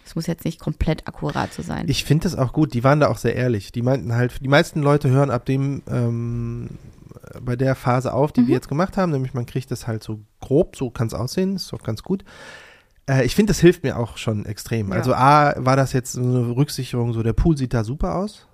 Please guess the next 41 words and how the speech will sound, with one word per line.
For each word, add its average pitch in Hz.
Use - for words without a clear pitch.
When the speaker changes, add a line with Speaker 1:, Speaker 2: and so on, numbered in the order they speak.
Speaker 1:
Mhm, -
Speaker 2:
Ähm, 127
das 123
Speaker 1:
stimmt. 127
Speaker 2:
Zweite 131
ist, 120
man 113
hat 131
auch 107
genug 113
Platz 147
dafür, 139
weil 117
es 113
ist 117
noch 117
genug 117
Rasen 110
an 107
der 110
Stelle 101
und 98
so 101
da. 151
Speaker 1:
Mhm. 202
Speaker 2:
Ob -
man 170
das 151
jetzt 147
genauso 151
macht, 139
wie 135
die 131
es 131
gemacht 127
haben, 120
oder 131
das 127
nur 127
so 123
als, 117